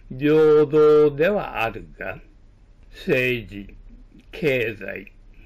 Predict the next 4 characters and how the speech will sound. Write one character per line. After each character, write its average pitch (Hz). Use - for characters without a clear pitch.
軍 131
事、 110
産 139
業、 98